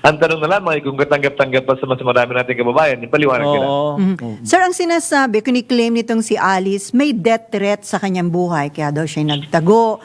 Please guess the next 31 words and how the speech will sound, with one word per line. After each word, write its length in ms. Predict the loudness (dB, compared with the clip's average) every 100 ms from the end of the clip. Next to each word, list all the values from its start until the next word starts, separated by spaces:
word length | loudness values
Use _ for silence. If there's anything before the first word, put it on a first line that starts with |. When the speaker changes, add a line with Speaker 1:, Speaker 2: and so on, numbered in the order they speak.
| -20 -20
Speaker 3:
So, 560 | -6 2 4 4 2 -4 -12
kung 160 | 0 2
ganyan 320 | 4 2 2
yung 160 | 0 0
claim 400 | 0 0 0 -2
ni 80 | -2
Alice, 720 | -2 0 0 -4 -4 -10 -16 -14
haharap 420 | 0 2 4 0 0
siya 240 | -2 0
on 160 | 2 2
Monday. 640 | 0 0 -2 0 0 -2 -8 -16 0
May 160 | 2 2
instruction 560 | 2 2 0 0 -4
ka 160 | 0 0
ba 160 | 0 0
na 160 | 2
magdagdag 480 | 0 0 -2 0 -2
ng 160 | 0 -2
security 640 | -4 -2 0 0 -2 -2
o 160 | 0 2
wala 160 | 0
naman 160 | -2 -2
po 80 | -2
kayo 160 | -2
nakikitang 880 | 0 0 -2 -2 -2 0 2 2 2
pangangailangan 960 | 0 0 -2 0 2 2 2 0 -2 -6
na 320 | -8 2 4
magdagdag 480 | 4 0 -2 0 0
ho 160 | 0
ng 160 | -2 -2
security 720 | -4 -4 -2 0 -2 -6